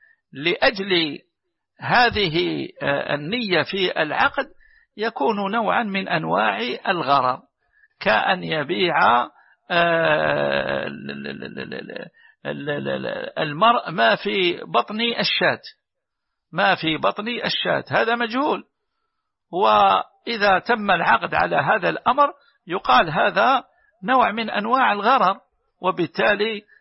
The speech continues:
آه، لا يجوز، بل إن النبي صلى الله عليه وعلى آله وسلم نهى عن ذلك، كما جاء في حديث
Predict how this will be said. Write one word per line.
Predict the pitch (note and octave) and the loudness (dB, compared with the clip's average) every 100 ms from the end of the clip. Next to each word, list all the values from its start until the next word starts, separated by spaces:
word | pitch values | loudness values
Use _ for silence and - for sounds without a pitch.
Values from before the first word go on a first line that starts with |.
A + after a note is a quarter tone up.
| _ - | _ -2
آه، | F3 F3 D#3+ | 0 2 0
لا | D#3 F#3+ | 0 0
يجوز، | F3 D3+ C#3+ B3+ B3+ - _ _ - | 0 -2 -2 -4 -4 -8 _ _ -2
بل | G#3+ | -2
إن | - D#4 A3 | 0 -2 0
النبي | F#3 F#3+ F3+ F3 E3 F3+ G3+ D#3+ - | 2 2 0 -2 -4 -2 -2 -2 -2
صلى | F3 E3+ | -2 -2
الله | D#3 F#3 C#3 D#3+ | 0 2 2 0
عليه | D3+ D#3 D#3 B2+ | 0 -2 -6 -6
وعلى | D3 C#3+ C#3+ C3 - F#3 E3+ | -2 0 0 -2 0 0 -2
آله | C#3+ C#3+ | -4 -8
وسلم | C3+ - G#3+ G#3 A#3+ A#3 _ - - - | -8 -6 -6 -2 -2 -4 _ -20 -20 -4
نهى | A#3 G3+ G3+ | 2 4 4
عن | E3 E3 D3 | 2 -2 0
ذلك، | F3+ F3 C#3 | 0 0 -2
كما | - D#3 C#3+ C3+ | -6 -4 -2 -2
جاء | D3 C#3+ C3 | -2 -2 -4
في | C#3 | -6
حديث | A#2+ C#3 D3 D3 D3 C#3 | -6 -6 -6 -6 -8 -10